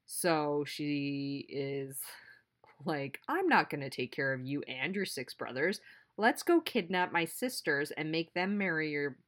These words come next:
brothers, and then everybody'll be happy." So the slogan for the movie literally is, "Adam abducted Millie. Benjamin brought Dorcas." Oh no, her name's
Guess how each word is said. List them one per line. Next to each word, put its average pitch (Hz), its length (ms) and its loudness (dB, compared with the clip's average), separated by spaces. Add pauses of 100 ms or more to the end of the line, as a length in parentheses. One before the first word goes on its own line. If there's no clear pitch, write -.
brothers, 135 540 -2
and 147 220 -6
then 147 280 -4
everybody'll 147 600 -2
be 147 160 -8
happy." 190 480 -8 (360)
So 294 200 0
the 285 140 2
slogan 202 880 2 (460)
for 226 240 4
the 214 100 2
movie 190 640 0 (160)
literally 196 640 2
is, 151 300 2 (300)
"Adam 190 440 0 (180)
abducted 160 800 -2
Millie. 160 520 -2 (380)
Benjamin 202 640 2 (240)
brought 165 360 4 (320)
Dorcas." - 640 -2 (480)
Oh 370 280 0
no, 381 340 4
her 302 140 -2
name's 349 420 -2